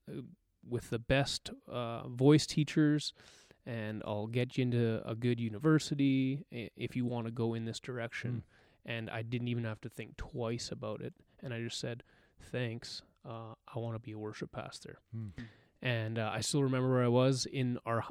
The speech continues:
Speaker 1: in my high school, uh, s-, talking in the hall with her. And, uh, yeah, that might have been one of the defining moments where I was like,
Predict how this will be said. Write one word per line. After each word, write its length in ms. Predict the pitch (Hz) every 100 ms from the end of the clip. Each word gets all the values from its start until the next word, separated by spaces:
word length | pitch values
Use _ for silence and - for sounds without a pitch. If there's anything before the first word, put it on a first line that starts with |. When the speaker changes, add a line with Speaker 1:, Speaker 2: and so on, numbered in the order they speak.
| -
Speaker 1:
in 160 | 135
my 140 | 131 117
high 220 | 120 120
school, 580 | - - 131 131 127 -
uh, 480 | 123 113 110 110 - - - -
s-, 240 | - - 254 _ -
talking 420 | - 120 - 127
in 80 | 127
the 60 | 120
hall 220 | 120 120
with 180 | 123 -
her. 260 | 127 127 -
And, 380 | 139 131 127 127
uh, 240 | 123 127 - _
yeah, 200 | 196 190 120 - - 143
that 160 | 131
might 160 | 151 143
have 80 | 131
been 120 | 127
one 120 | 123
of 40 |
the 80 | 123
defining 580 | 123 120 - 120 123 120
moments 520 | 110 123 120 - -
where 100 | 117
I 60 | 110
was 180 | 110 113
like, 280 | 110 107